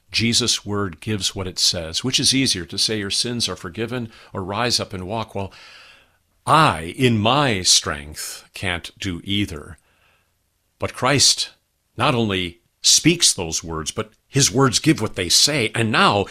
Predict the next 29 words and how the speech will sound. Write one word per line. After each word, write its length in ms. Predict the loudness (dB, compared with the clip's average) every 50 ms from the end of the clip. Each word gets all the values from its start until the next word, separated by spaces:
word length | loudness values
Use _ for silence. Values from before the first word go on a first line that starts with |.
| -8 0 2
he's 180 | 4 4 4
extended 540 | 4 4 2 2 2 2 2 2 2 2 2
that 200 | 0 0 0 0
authority 400 | -2 -2 -2 0 0 0 0 -2
to 120 | -4 -4 -4
me 360 | -2 0 0 2 2 2 0
as 320 | 0 2 2 2 2 2 2 2
a 240 | 2 4 4 2 0 -4 -10 _ _
called 300 | -2 2 2 2 4 2
and 120 | 2 2
ordained 360 | 0 0 2 0 0 0 2
servant 400 | 2 4 6 6 6 4 4 2
of 80 | 0 0
the 80 | 0 -2
word, 400 | 0 0 0 0 0 -2 -4 -8 -16 -20 -20 -20 -20 -20 -2 0
and 180 | 2 2 2
he 120 | 2 2 2
has 160 | 2 2 2
extended 580 | 2 2 2 2 2 2 0 0 0 -2 -2
it 180 | -4 -6 -6 -10 -10 _
to 100 | -4 -2
the 100 | 0 0
members 360 | 2 2 2 2 2 2 0
of 120 | 0 0 -2
my 280 | -2 -2 -2 -4 -6 -8 _ _ _
congregation, 840 | -6 -2 0 0 0 0 -2 -4 -4 0 0 0 2 2 0 0 -2
the 80 | -4 -4
baptized 680 | -2 0 0 0 0 -2 -2 -2 -2 0 0 0 -2
faithful, 600 | 0 0 0 0 0 -4 -6 -4 -4 -4 -4 -4